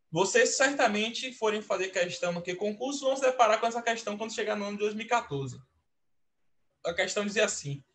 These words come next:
o juiz pode absolver o investigado com base exclusivamente nos elementos informativos colhidos na investigação, e você vai marcar que tá correto, porque o que, na verdade, ele não pode é condenar, mas absolver ele pode sim,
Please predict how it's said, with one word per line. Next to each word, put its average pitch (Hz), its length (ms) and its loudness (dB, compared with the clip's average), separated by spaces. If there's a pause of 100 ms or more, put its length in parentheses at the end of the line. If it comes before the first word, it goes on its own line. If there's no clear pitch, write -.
(180)
o 240 120 -2
juiz 262 460 -2
pode 220 360 4
absolver 190 600 0
o 185 40 -2
investigado 165 800 -2 (520)
com 202 180 -2
base 160 480 6
exclusivamente 214 840 0
nos 190 120 -6
elementos 190 380 0
informativos 185 760 -4
colhidos 202 420 -6
na 190 80 -4
investigação, 170 800 -2 (220)
e - 60 -6
você 214 200 -2
vai 208 80 2
marcar 208 320 0
que - 60 -10
tá 233 140 4
correto, 196 460 2
porque 185 160 -4
o 208 100 -2
que, - 100 -4
na 226 140 4
verdade, 170 320 4
ele 165 100 -2
não 156 140 -6
pode 214 300 2
é 208 40 -2
condenar, 214 760 -2 (200)
mas 185 220 2
absolver 180 680 0
ele 214 180 -6
pode 180 360 0
sim, 127 300 -10